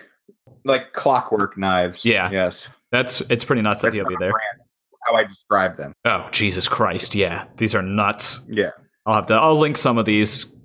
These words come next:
Speaker 2: Ken Steigerwalt pieces. Jesus. That'll be cool to check out. But
Speaker 1: Who else is on there?
Speaker 2: <sighs> I mean, it's like kind of the people you'd expect. I'm trying to find some, uh, some more unexpected ones.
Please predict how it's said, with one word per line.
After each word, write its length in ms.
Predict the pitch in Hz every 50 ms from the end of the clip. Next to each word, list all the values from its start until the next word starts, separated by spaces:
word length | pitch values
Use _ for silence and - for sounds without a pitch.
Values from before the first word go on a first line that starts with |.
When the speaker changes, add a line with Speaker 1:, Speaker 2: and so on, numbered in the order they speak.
| _ _ _ -
Speaker 2:
Ken 120 | - 104
Steigerwalt 460 | 101 - - 104 - 101 98 95 90 -
pieces. 320 | 101 95 - 95 90 -
Jesus. 500 | - - 98 92 - 95 90 - - 131 - - - 113 127 - - _ _ _ _ _ _ _ _ _ -
That'll 140 | 113 107 95
be 60 | 98
cool 120 | - 98 90
to 60 | -
check 160 | - 82 -
out. 400 | 90 90 90 87 - - - - - - _ _ _ _ _ _ _ _
But 480 | 117 117 113 98 - - - - - -
Speaker 1:
Who 160 | 123 143 139
else 220 | 127 131 135 - -
is 140 | 101 95 95
on 160 | 90 87 87
there? 260 | 87 87 87 90 - _ _ _
Speaker 2:
<sighs> 100 | - -
I 720 | - - - - - - - - - - - - - 220
mean, 400 | 277 294 247 226 170 - - - -
it's 400 | - - - 208 175 - - -
like 140 | 214 180 -
kind 120 | 196 170
of 60 | 143
the 60 | 127
people 200 | 117 135 123 123 123
you'd 60 | 117
expect. 220 | 113 - - 131 120
I'm 60 | 127
trying 160 | 123 147 123 110
to 60 | -
find 180 | 120 110 104 -
some, 120 | 110 107 104
uh, 180 | 101 98 101 - - - - - _ _ _ _ _ _ -
some 380 | - 107 101 98 95 101 - - - - _ _ _ _ _ _ _ _ _ _ _ _ _ _ 123
more 300 | 113 117 117 120 117 113
unexpected 680 | - 110 113 110 - - - 110 101 - - 104 98 95
ones. 560 | 98 95 92 92 107 120 - - - -